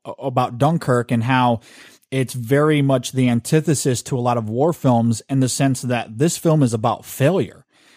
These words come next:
It's about turning away from your en-, enemy and trying to survive another day, which I think amplifies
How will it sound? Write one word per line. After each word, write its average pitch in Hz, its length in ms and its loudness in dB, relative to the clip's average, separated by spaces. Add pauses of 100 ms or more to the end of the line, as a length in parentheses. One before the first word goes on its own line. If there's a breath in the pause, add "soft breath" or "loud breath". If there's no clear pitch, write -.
(140)
It's 143 240 -2
about 143 600 0
turning 165 320 2
away 147 360 2
from 131 220 0
your 120 180 2
en-, 135 340 -2
enemy 139 360 4
and 117 120 0
trying 147 300 0
to 135 80 2
survive 131 420 0
another 123 300 0
day, 110 480 -2 (280 loud breath)
which 127 200 -2
I 143 40 4
think 151 520 0
amplifies 120 1080 0